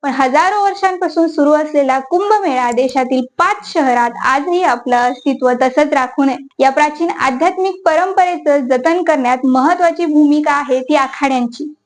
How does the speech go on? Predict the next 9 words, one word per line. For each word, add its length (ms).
कुंभमेळ्यात 680
विधी 380
आणि 280
शिकवणी 520
जपण्यात 580
आखाडे 420
महत्वाची 720
भूमिका 420
बजावतात. 460